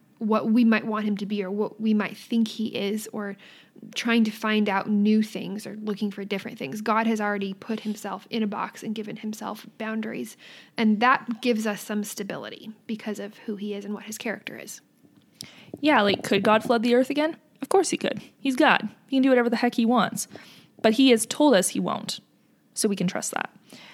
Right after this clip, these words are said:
Speaker 2: Um, this also reminds me, like, when I was a kid, I u-, I remember my mom telling me, and all of us kids, she was like, "I can promise you, like, your dad and I will never get a divorce.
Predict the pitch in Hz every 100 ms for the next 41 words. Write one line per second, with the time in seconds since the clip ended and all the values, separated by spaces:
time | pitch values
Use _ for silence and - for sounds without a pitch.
0 | - - 208 196 254 285 277 233 208 208
1 | 202 190 190 202 220 196 - 190 170 -
2 | _ - - _ _ - 220 226 - 214
3 | 214 240 247 208 190 185 180 - 196 185
4 | 185 180 190 - - - - _ - 190
5 | 190 185 196 - - - - 214 202 190
6 | - - 208 208 202 226 220 220 202 185
7 | 190 180 190 196 190 185 180 180 180 175
8 | 175 185 - 90 -